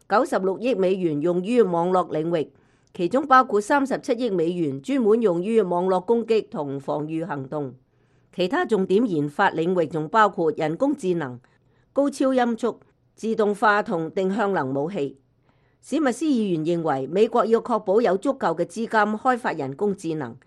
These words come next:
超音速同網絡技術。佢話，我哋可能唔會與中國開戰，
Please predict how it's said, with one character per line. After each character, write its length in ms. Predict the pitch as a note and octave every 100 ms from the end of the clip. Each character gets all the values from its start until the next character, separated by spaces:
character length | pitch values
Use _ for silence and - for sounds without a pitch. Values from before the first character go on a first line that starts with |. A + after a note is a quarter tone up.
| _ _
超 200 | - C#4
音 220 | C#4 C4
速 140 | C4 A#3+
同 340 | A3+ F3+ C#3+
網 180 | D3 D3+
絡 160 | D#3+ C#3+
技 160 | C#3
術。 200 | B2+ C3 - _ _ _ _
佢 120 | D#3+
話， 220 | D#3+ B2+ B2+ _ _ -
我 160 | A3
哋 100 | G#3
可 180 | G3 A3+
能 280 | A#3 D3 D3
唔 20 |
會 160 | F3 F3+
與 140 | F3+
中 220 | F#3+ A3
國 180 | E3+ D#3
開 140 | F#3+ E3
戰， 320 | - C3+